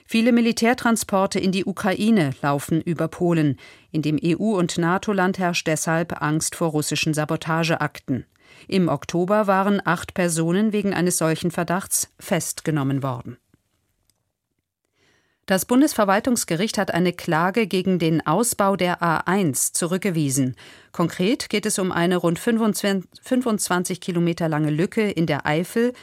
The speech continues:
in den Bundesländern Nordrhein-Westfalen und Rheinland-Pfalz. Diese Lücke soll in drei Teilabschnitten geschlossen werden. Das Bundesverwaltungsgericht in Leipzig wies die Klage des rheinland-pfälzischen Umweltschutzverbandes B U N D gegen den ersten Bauabschnitt zurück.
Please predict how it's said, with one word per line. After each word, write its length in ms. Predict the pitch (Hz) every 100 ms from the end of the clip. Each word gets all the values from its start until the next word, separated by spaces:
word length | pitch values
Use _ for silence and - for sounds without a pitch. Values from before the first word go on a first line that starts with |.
| -
in 160 | - 190
den 160 | 196
Bundesländern 760 | 180 196 190 185 185 175 175 170
Nordrhein-Westfalen 960 | 156 165 - 156 147 - 170 160 156 160
und 160 | 160
Rheinland-Pfalz. 880 | 160 165 180 185 - 139 131 - - - - - -
Diese 280 | 185 214
Lücke 360 | 196 175 220 220
soll 240 | 180 165
in 220 | 165 165 147
drei 240 | 147 143
Teilabschnitten 920 | 147 160 175 - 170 - 175 160 170
geschlossen 560 | 165 180 180 170 - 160
werden. 340 | 147 135 143 - _ - - - -
Das 180 | 151 -
Bundesverwaltungsgericht 1120 | 170 160 - 151 156 175 170 - 160 165 -
in 120 | 156
Leipzig 580 | 147 160 - - 214 -
wies 280 | 160 175 165
die 180 | - 165
Klage 460 | - 160 170 185 170
des 240 | 156 -
rheinland-pfälzischen 880 | 156 165 156 - 175 180 175 - -
Umweltschutzverbandes 1120 | 196 196 170 151 - 160 - 156 147 156 151
B 240 | - 165 165
U 140 | 165
N 180 | 147 147
D 300 | 147 160 196 - - -
gegen 240 | 175 156
den 200 | 165 156
ersten 440 | - 180 190 - 156
Bauabschnitt 640 | 143 143 143 - 160 156
zurück. 480 | - - 170 175 -